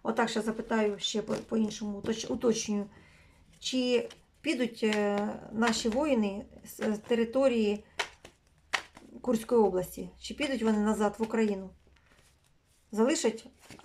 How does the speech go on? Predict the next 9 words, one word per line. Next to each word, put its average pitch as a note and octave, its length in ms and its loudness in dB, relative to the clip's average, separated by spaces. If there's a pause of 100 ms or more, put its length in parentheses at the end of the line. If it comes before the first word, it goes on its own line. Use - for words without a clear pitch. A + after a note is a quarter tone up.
(140)
а, G#3 540 2 (720)
армія A3+ 380 4
З G#3+ 40 2
С A3 240 -2
У D#4 220 -2 (840)
територію A#3+ 440 2
Курської A3+ 380 2 (260)
області? G3 580 -2 (4000)
Ні, A#3 340 2